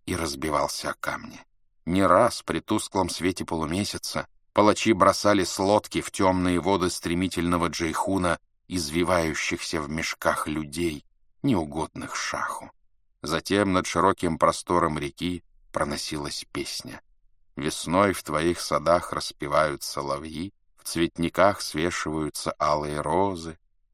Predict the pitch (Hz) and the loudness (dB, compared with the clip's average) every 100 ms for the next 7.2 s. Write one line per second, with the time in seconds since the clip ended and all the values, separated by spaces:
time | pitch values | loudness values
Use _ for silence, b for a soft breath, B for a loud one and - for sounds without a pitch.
0 | _ 80 78 78 - - - 78 - 76 | _ -2 0 -6 -6 -8 -4 -6 0 -2
1 | - 73 73 - 76 73 71 - _ _ | -2 -4 -4 -6 -6 -6 -8 -10 _ _
2 | _ - 85 95 98 101 85 85 - 80 | _ 2 4 4 2 -2 -2 -2 2 4
3 | 85 - - 76 80 - 78 76 78 78 | 4 2 -6 -6 -6 -2 0 2 2 0
4 | 78 76 76 73 69 - _ _ _ _ | -2 -6 -8 -10 -12 -18 _ _ _ _
5 | 85 113 143 139 151 143 127 120 - 101 | 2 4 4 2 2 2 4 4 4 2
6 | 117 - 90 90 98 80 78 101 - 85 | 2 0 -2 2 2 4 6 6 2 -6
7 | 80 | -6